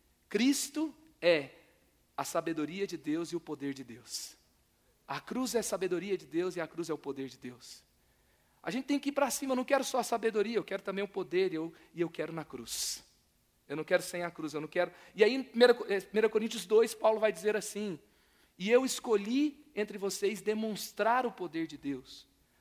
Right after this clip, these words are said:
para que a cruz de Cristo não fosse esvaziada." Ele tá dizendo, "Se eu for somente pelo aspecto humano,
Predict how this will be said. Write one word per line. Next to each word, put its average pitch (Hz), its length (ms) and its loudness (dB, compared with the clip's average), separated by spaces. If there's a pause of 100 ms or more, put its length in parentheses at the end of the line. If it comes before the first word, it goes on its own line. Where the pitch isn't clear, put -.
(300)
para 170 220 0
que 175 200 -6
a 160 100 -8
cruz 226 440 -10
de 190 140 -12
Cristo 180 440 -18
não 170 140 -6
fosse 156 400 -12
esvaziada." 139 680 -8 (840)
Ele 151 120 -4
tá 185 120 4
dizendo, 156 300 -2
"Se - 240 -8
eu 254 160 6
for 233 220 0
somente 226 360 -2
pelo 208 180 0
aspecto 175 480 -4
humano, 165 480 0